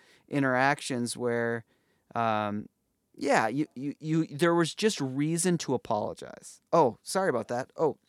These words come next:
excuse me." You know, like, it, it, it, in, in just the kind of common cultural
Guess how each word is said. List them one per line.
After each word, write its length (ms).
excuse 420
me." 80
You 160
know, 100
like, 180
it, 240
it, 120
it, 120
in, 200
in 200
just 200
the 80
kind 240
of 140
common 680
cultural 580